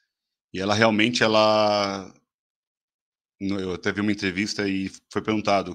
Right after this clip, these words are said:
"Como que você atingiu essa maturidade?" Ela falou, "Eu tava só vivendo minhas férias com meu pai." Ela não tinha noção do que tava acontecendo com o Callum, né, que é o Paul Mescal, o ator indicado ao Oscar. A gente vai ter cobertura do Oscar aqui também, então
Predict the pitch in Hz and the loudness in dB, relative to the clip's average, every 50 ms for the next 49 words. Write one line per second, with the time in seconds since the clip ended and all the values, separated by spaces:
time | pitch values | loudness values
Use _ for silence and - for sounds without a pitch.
0 | - _ _ - 131 151 156 151 - 131 131 117 - - 120 117 113 - - 117 | -14 _ _ -8 -6 -6 -6 -8 -8 -8 -6 -4 -2 0 0 0 0 -2 -4 -2
1 | 92 82 82 104 120 123 113 98 92 - - - - - - 95 92 92 - - | -4 -4 -4 -4 -2 -2 -2 -4 -4 -6 -8 -8 -8 -8 -8 -8 -8 -8 -8 -8
2 | 101 95 80 78 87 95 98 104 101 101 107 101 - - 143 139 135 131 131 135 | -10 -10 -10 -6 -6 -4 -4 -4 -4 -6 -8 -10 -8 -6 -4 -4 -4 -6 -6 -8
3 | 139 135 139 135 135 131 131 139 135 143 139 151 151 156 165 165 165 160 - - | -6 -6 -6 -4 -2 -2 -2 -2 -2 -4 -4 -2 -2 -2 -4 -4 -6 -6 -6 -6
4 | 143 143 147 139 - 170 165 170 165 - 123 117 127 135 - - _ _ _ - | -6 -6 -6 -8 -8 -8 -10 -10 -6 -4 -6 -6 -6 -8 -14 -20 _ _ _ -20
5 | _ - - - _ _ _ _ _ _ _ _ _ _ _ _ - 95 95 104 | _ -20 -20 -20 _ _ _ _ _ _ _ _ _ _ _ _ -10 -6 -4 -2
6 | 113 127 127 123 - - - 135 147 156 151 139 120 110 104 - - - - - | -2 -4 -4 -4 -4 -4 -2 0 0 0 2 0 2 0 0 -2 -2 -6 -6 -2
7 | - 107 107 107 113 120 120 123 123 123 120 113 117 - - 104 107 107 110 - | 0 0 0 2 0 0 -2 -2 -2 -4 -4 -6 -8 -4 -2 -2 0 0 -2 -4
8 | - 123 120 120 - 113 107 107 107 117 117 117 117 - _ - 113 113 117 123 | -4 -6 -6 -4 -4 -2 -2 -2 -2 -4 -6 -8 -12 -18 _ -6 -4 -2 -2 -2
9 | 123 127 127 - - 127 - - 117 110 107 95 87 82 82 85 92 95 95 92 | -2 -2 -4 -6 -8 -10 0 4 6 6 6 4 0 -6 -8 -6 -6 -8 -8 -10
10 | _ _ _ _ _ - - 82 82 82 - 92 92 92 98 - - - 95 90 | _ _ _ _ _ -8 -6 -6 -6 -4 -4 -4 -2 -2 -4 -4 -2 -2 0 0
11 | 90 92 95 98 95 - - 90 90 92 98 98 - _ _ _ _ _ _ _ | 0 0 0 -2 -4 -4 -6 -4 -2 -2 -4 -4 -8 _ _ _ _ _ _ _
12 | _ - 92 85 - - 87 90 95 92 87 90 95 104 107 113 113 107 - - | _ -10 -10 -10 -2 -2 0 0 0 -2 0 0 2 4 4 4 2 0 -4 -4
13 | 120 113 104 98 95 92 - 98 90 85 - 98 90 - 90 90 80 82 95 92 | -4 -2 -2 -2 -4 -4 -6 -6 -8 -6 -6 -8 -8 -6 -10 -10 -8 -8 -8 -6
14 | 87 92 90 90 - - 85 82 80 - - - 90 82 80 87 92 98 107 110 | -4 -2 -4 -4 -4 -6 -12 -12 -12 -14 -14 -14 -12 -10 -8 -6 -4 -4 -4 -6
15 | 98 104 - 92 95 98 95 | -6 -6 -8 -6 -6 -6 -8